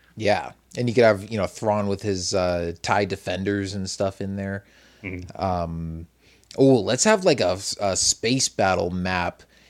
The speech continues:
Speaker 1: in that nebula that Zeb had to fly them through back in season two.
Speaker 2: Yeah, that'd be cool. Heck, e-, even you mentioned Chopper Base as a map, like, having the Bendu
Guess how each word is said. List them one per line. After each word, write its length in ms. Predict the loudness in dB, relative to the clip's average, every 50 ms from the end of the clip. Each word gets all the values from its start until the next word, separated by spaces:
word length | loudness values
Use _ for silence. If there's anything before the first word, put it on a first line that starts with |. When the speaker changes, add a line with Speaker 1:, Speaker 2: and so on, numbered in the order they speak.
| _ _ -2
Speaker 1:
in 140 | 0 0 2
that 220 | 2 2 2 0 -2
nebula 760 | -6 -4 -2 0 0 0 2 2 0 0 0 2 0 0 -2
that 220 | -2 -4 -6 -6
Zeb 340 | -4 -2 0 0 2 0 0
had 160 | -2 -2 -2
to 80 | -2 -6
fly 300 | -4 -2 0 0 2 0
them 180 | 0 -2 -6 -8
through 220 | -6 -6 -4 -2
back 220 | -2 -2 -2 -2 -4
in 80 | -6
season 380 | -6 -4 -4 -4 -6 -6 -8 -10
two. 160 | -8 -6 -2 2
Speaker 2:
Yeah, 400 | 4 6 6 6 6 6 4 4
that'd 200 | 4 2 2 2
be 80 | 0 -4
cool. 320 | -6 -8 -10 -10 -12 -14 _ _ -20 -20 _ _ _ -20 -20 -8 -2
Heck, 160 | 0 2 2
e-, 20 | 2
even 300 | 0 0 -2 -2 -4 -2
you 80 | -2 -2
mentioned 260 | -2 -2 -2 -4 -2
Chopper 300 | 0 2 2 2 0 -2
Base 260 | 0 2 0 2 0
as 120 | -2 -4 -4
a 60 | -4
map, 260 | -2 -2 -2 -2 -2 -6 -12 -18 -18 -12 -8
like, 300 | -6 -4 -4 -6 -8 -10 _ -2
having 280 | 0 2 2 2 0
the 80 | -2 -2
Bendu 720 | 2 2 2 2 2 2 0 0 2 0 -2 -6 -10 -12